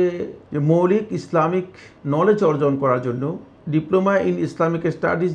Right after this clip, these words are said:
যে কোর্সটি তৈরি করা হয়েছে, এটি খুবই গুরুত্বপূর্ণ একটি কোর্স। এতে মৌলিক আকীদার বিষয় রয়েছে, সিরায়ের মৌলিক জ্ঞান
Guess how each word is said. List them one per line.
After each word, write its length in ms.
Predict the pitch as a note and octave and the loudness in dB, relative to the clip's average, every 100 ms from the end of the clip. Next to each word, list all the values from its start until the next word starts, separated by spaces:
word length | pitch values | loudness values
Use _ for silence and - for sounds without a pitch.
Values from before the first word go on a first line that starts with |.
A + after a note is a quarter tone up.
| C#3+ | -2
যে 60 | |
কোর্সটি 380 | C#3+ D3+ C#3+ - | -2 -2 -4 -8
তৈরি 220 | D#3 D3 C3+ | -2 0 2
করা 200 | C3+ B2 | 2 0
হয়েছে, 380 | C3 C3 - D#3+ E3+ - - - - | -2 -6 -2 -2 -2 -6 -14 -20 -6
এটি 240 | D3 C#3+ D#3 - | -4 -2 -6 -6
খুবই 420 | - - D#3 F#3 | -14 -4 -2 -2
গুরুত্বপূর্ণ 480 | F3+ G3 - C#3+ C#3+ | 0 0 0 -2 -2
একটি 140 | C3+ | -4
কোর্স। 280 | - G#2+ G2+ - - - | -6 -8 -8 -12 -16 -2
এতে 260 | E3 E3 F#3 F#3 F#3 - C#3 | -2 2 4 4 0 -4 0
মৌলিক 280 | D#3+ F3 E3 | 2 2 2
আকীদার 400 | D3 E3 E3+ E3 | 0 0 0 0
বিষয় 280 | D#3+ F3+ | -2 -2
রয়েছে, 320 | F3 E3+ E3 F#3 A3 - | -2 -4 -6 -10 -12 -16
সিরায়ের 420 | - E3 E3+ E3+ D#3+ | -2 2 4 4 2
মৌলিক 300 | D#3+ D#3+ D#3 | 2 2 2
জ্ঞান 260 | D3+ D#3+ | 2 4